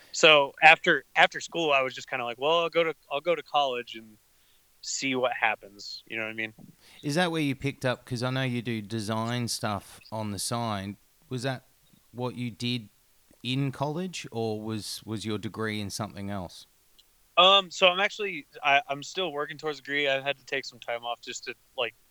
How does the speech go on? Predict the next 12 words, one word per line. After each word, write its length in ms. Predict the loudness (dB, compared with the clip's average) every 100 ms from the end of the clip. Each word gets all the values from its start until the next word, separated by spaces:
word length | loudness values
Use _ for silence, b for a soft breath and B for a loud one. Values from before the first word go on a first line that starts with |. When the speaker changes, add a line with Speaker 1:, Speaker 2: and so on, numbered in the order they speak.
| _ _
Speaker 1:
get 180 | -6 -2
my 100 | -2
life 240 | 2 0
together 300 | 2 0 0
with, 120 | -4 -8
like, 160 | -6
band 240 | -4 -4 -2
stuff 240 | -2 -2
and 100 | -4
everything. 380 | -8 -6 -8 -6 -2
But, 160 | 0
uh, 160 | 0